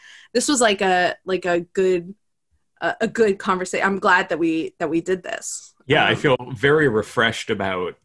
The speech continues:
Speaker 2: everything that we've thought about the Haunted Mansion in the past.
Speaker 1: You've
Speaker 2: I'm looking
Speaker 1: re-
Speaker 2: forward to kind of, like, updating our read of the ride.
Speaker 1: Yeah, you, Candace, have refreshed my, uh, my fandom for this,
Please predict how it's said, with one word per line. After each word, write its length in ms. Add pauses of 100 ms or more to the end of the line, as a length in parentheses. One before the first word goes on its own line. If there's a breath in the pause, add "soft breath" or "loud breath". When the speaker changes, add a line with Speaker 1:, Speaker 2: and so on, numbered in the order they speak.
Speaker 2:
everything 400
that 120
we've 180
thought 600
about 420 (160)
the 420
Haunted 260
Mansion 320
in 60
the 60
past. 500 (160 soft breath)
Speaker 1:
You've 220
Speaker 2:
I'm 40
looking 180
Speaker 1:
re- 60
Speaker 2:
forward 260
to 160
kind 240
of, 180
like, 300
updating 720
our 260
read 460
of 260
the 100
ride. 420 (360)
Speaker 1:
Yeah, 160
you, 180
Candace, 360
have 200
refreshed 640
my, 340
uh, 220
my 140
fandom 600
for 260
this, 520